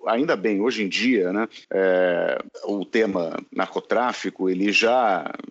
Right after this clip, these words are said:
não causa muita surpresa na, na área de relações internacionais, né?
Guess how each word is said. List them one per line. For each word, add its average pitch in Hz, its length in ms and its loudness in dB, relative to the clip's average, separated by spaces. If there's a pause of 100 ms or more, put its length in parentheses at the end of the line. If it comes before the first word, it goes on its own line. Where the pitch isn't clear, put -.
(140)
não 98 220 -6
causa 107 320 0
muita 101 200 -2
surpresa 107 640 0
na, 113 280 0
na 101 160 -2
área 98 220 2
de 98 100 -6
relações 104 380 0
internacionais, 104 760 -2
né? 78 140 -8